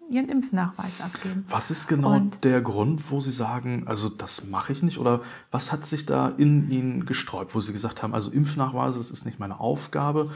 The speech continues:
Speaker 2: W-, warum genau?
Speaker 1: Das sollte jeder Mensch für sich selbst entscheiden. Jeder Mensch kann für sich und für seine Kinder entscheiden, „Ja, wir wollen eine Impfung.“ Sie können sich beraten lassen, Sie können sich aufklären lassen oder „Wir wollen eben keine Impfung.“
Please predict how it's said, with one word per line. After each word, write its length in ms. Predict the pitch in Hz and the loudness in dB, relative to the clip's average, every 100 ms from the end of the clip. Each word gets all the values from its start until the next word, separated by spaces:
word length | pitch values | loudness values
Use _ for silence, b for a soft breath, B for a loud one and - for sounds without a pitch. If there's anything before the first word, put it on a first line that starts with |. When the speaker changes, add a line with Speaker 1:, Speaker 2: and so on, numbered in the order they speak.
| B B - | B B -10
Speaker 2:
W-, 220 | 120 107 - | -8 -8 -6
warum 540 | - 117 113 180 156 | -2 4 8 8 8
genau? 520 | 98 95 92 92 95 - - _ _ _ _ | 6 2 0 -2 -4 -10 -20 _ _ _ _
Speaker 1:
Das 160 | 226 226 | -4 0
sollte 220 | 240 233 | 2 4
jeder 260 | 226 240 | 6 6
Mensch 240 | 226 226 226 | 8 6 4
für 100 | 226 | 0
sich 200 | 220 214 | 0 2
selbst 320 | 240 233 - | 2 2 0
entscheiden. 640 | 190 - 185 185 190 190 - | -2 0 -2 0 -2 -6 -4
Jeder 340 | - 262 269 | 4 6 8
Mensch 320 | 247 220 226 - | 6 6 4 2
kann 260 | 214 208 | 4 4
für 200 | 208 214 | 4 2
sich 320 | 208 269 277 | 4 4 4
und 120 | 240 226 | 0 0
für 100 | 214 | 4
seine 280 | 202 202 | 6 6
Kinder 320 | 208 233 233 214 | 4 6 6 6
entscheiden, 520 | 196 214 208 208 202 | 4 4 6 6 6
„Ja, 380 | 202 226 285 - B B B - | 8 10 8 4 B B B 2
wir 160 | 208 190 | 6 10
wollen 240 | 220 285 | 10 10
eine 260 | 285 269 277 | 8 6 6
Impfung.“ 540 | 269 269 269 277 277 B B B _ - | 4 6 4 2 -4 B B B _ -2
Sie 160 | 247 | 2
können 200 | 262 285 | 6 8
sich 160 | 277 269 | 8 8
beraten 460 | 269 254 254 254 | 8 10 8 10
lassen, 280 | 240 233 240 | 8 8 6
Sie 100 | 233 | 4
können 180 | 240 247 | 6 6
sich 180 | 240 233 | 6 8
aufklären 460 | 240 233 240 233 | 6 6 4 6
lassen 260 | 220 220 226 | 6 4 4
oder 220 | 226 233 | 4 4
„Wir 120 | 233 | 6
wollen 160 | 240 240 | 6 6
eben 140 | 240 | 4
keine 400 | 247 269 269 226 | 2 6 8 6
Impfung.“ 480 | - 180 180 196 202 | 4 -2 -2 -4 -6